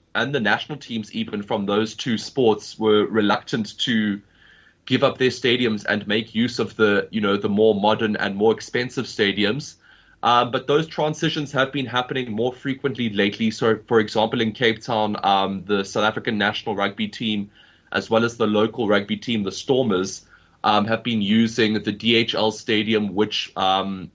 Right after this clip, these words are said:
they previously weren't using. They were, um, us-,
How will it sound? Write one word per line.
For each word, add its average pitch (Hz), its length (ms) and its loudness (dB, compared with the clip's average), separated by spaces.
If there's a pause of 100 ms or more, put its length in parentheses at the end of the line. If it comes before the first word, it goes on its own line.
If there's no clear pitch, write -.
they 107 100 0
previously 120 520 -4
weren't 107 360 2
using. 113 300 0
They 113 80 4
were, 101 180 2 (140)
um, 95 340 0
us-, 107 320 -2